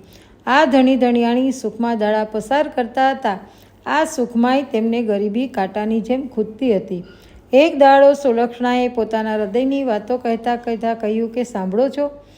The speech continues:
શું છે?" ધનંજયે પૂછ્યું. "આ આપણું તો કાંઈ જીવન છે? દુનિયામાં ગરીબોનો કોણ ભાવ પૂછે છે? પાસે બે પૈસાનો જીવ હોય તો માણસની ગણતરી થાય."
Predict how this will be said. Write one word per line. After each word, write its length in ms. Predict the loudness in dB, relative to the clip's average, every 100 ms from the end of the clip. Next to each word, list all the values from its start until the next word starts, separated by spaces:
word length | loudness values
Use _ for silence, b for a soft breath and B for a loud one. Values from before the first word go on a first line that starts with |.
| B B -10 -6
શું 200 | -4 -2
છે?" 200 | 0 2
ધનંજયે 560 | 2 2 2 2 0
પૂછ્યું. 460 | 0 -4 -6 -8 -10 B B B -4
"આ 160 | 2 2
આપણું 320 | 2 2 4
તો 140 | 2
કાંઈ 200 | 2 2
જીવન 380 | 2 0 0 0
છે? 240 | -2 -6 -8 -6
દુનિયામાં 540 | -2 -2 -2 -2 -4
ગરીબોનો 580 | -4 -4 -4 -4 -2 -2
કોણ 280 | -2 -2 0
ભાવ 280 | 2 2 2
પૂછે 320 | -2 -4 -6
છે? 220 | -6 -10 -12 B B B _
પાસે 320 | 0 0 0
બે 140 | 0 0
પૈસાનો 560 | 0 0 0 0 2
જીવ 380 | -2 -2 0 2
હોય 240 | 2 2 0
તો 160 | -4
માણસની 520 | -6 -4 -4 -4 -4
ગણતરી 520 | -4 -4 -4 -4 -6 -6
થાય." 300 | -6 -6